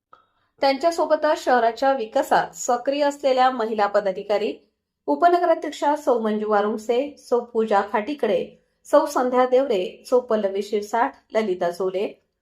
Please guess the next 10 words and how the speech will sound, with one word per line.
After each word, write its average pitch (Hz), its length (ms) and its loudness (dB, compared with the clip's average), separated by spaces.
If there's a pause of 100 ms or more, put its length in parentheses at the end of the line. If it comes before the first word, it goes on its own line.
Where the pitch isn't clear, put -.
(400)
सौ 320 220 4
लीला 311 260 0
कोरडे, 302 520 0 (100)
सौ 254 200 2
जयश्री 208 400 0
उजे 202 460 0
आणि 208 180 -4
सौ 220 220 -4
रत्नप्रभा 196 500 -4
कदम 190 400 -4